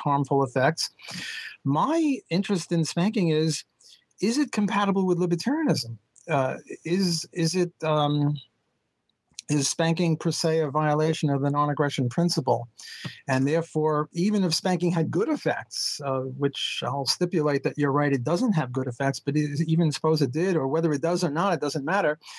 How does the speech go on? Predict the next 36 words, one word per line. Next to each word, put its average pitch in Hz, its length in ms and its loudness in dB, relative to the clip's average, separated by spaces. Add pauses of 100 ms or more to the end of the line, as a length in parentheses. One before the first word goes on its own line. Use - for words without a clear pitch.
(320)
Uh, 143 200 2
do 135 340 0
parents 175 380 2
have 165 100 2
a 156 80 2
right 190 280 2
to 247 100 2
spank? - 460 -4 (840)
And, 139 420 0
uh, 139 280 2
I 156 220 2
see, 170 320 2 (180)
uh, 139 260 2
this 165 300 -2
is 147 380 0
a 139 80 2
very 160 180 0
different 175 320 0
issue, 170 320 2
and 139 100 2
I'm 143 120 4
sure 185 240 0
you'll 151 180 2
have 151 160 0
something 143 320 0
to 131 60 2
say 139 180 0
about 135 300 0
that 135 180 2
in, 135 300 2
in 139 120 0
your 131 120 0
second 143 340 0
go 131 140 0
around. 147 340 0
But 120 140 -2